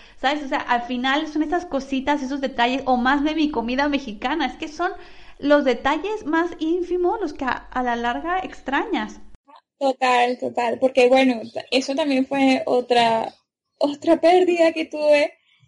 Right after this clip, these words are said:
Speaker 2: desde que fue mi perrito que murió mientras yo estaba en Ecuador, y Dios,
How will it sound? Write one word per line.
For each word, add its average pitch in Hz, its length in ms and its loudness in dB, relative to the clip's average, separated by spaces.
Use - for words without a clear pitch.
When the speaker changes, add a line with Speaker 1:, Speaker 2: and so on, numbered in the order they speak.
Speaker 2:
desde 294 300 2
que 294 100 -4
fue 269 140 0
mi 269 220 2
perrito 269 640 2
que 262 100 -4
murió 240 460 0
mientras 262 280 0
yo 277 80 0
estaba 254 240 0
en 233 80 -2
Ecuador, 233 520 2
y 240 320 -6
Dios, 233 400 0